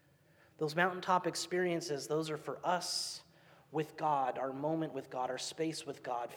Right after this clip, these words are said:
feeling God, being filled and nourished by that divine energy.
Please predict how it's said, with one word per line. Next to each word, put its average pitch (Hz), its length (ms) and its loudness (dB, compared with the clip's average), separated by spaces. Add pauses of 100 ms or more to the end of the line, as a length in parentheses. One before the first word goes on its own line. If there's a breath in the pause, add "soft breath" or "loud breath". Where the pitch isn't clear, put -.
feeling 165 340 0
God, 120 260 2
being 147 220 -2
filled 175 580 2 (480 loud breath)
and 151 180 -2
nourished 165 640 2 (240)
by 147 140 6
that 143 180 6
divine 151 420 0
energy. 131 560 -2